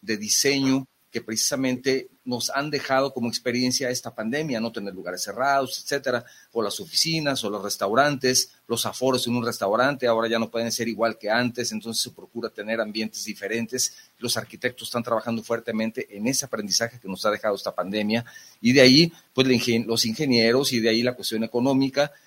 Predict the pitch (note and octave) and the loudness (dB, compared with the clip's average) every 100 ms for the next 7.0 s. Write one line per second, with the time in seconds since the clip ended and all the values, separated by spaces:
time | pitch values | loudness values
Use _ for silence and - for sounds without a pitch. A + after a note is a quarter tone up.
0 | _ _ _ _ - - F#3 F#3 A#2+ A#2 | _ _ _ _ -12 -2 -2 0 0 2
1 | D3 C#3 C3 B2 - D#3+ D#3 D3 B2+ _ | 4 2 2 -4 -4 -4 -6 -6 -10 _
2 | - C#3+ C#3 E3+ D#3+ B2 A2 G2 A#2+ - | -10 -6 2 4 4 0 -2 -2 -4 -6
3 | A#2 G#2+ G#2 B2 A#2+ B2 A#2 A2 A#2 A2 | -8 -6 -2 0 2 0 0 0 2 2
4 | D3 - - _ _ _ A2 G#2+ G#2 G2+ | 2 0 0 _ _ _ 0 0 0 -2
5 | G2 - _ - G2 A#2 A#2 A#2 A2+ A#2 | -4 -10 _ -14 -4 0 0 0 0 0
6 | - B2+ B2 A#2+ G#2+ A2 A2 G#2+ G2 | -4 -8 -6 -4 -2 -4 -2 -2 -2